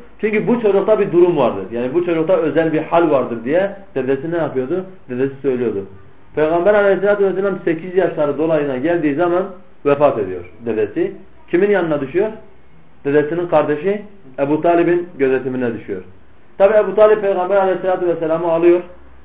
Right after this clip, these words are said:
Dedesinin ona yaptığı muameleden hiçbir farklılık gözetmiyor. Onu olduğu gibi kendi çocuklarına ne yapıyor? Olduğu gibi kendi çocuklarına iltihak ettiriyor.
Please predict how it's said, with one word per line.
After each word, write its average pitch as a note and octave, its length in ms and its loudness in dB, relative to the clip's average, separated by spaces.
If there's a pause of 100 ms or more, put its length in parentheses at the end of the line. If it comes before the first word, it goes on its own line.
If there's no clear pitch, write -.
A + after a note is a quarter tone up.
(100)
Dedesinin D#3+ 440 0
ona G3 180 0
yaptığı F3+ 380 -2
muameleden D#3+ 600 -2
hiçbir F3+ 240 -4
farklılık D#3 480 -4
gözetmiyor. A#2+ 540 -2 (380)
Onu F3+ 260 2
olduğu F3 400 4
gibi F#3+ 280 -2
kendi F3+ 260 -4
çocuklarına D#3 500 -2
ne F#3 80 -4
yapıyor? E3+ 320 -4
Olduğu D3 340 0
gibi E3 280 -2
kendi D#3+ 240 -6
çocuklarına D3 680 -4 (260)
iltihak D#3 480 -2
ettiriyor. C3+ 440 -2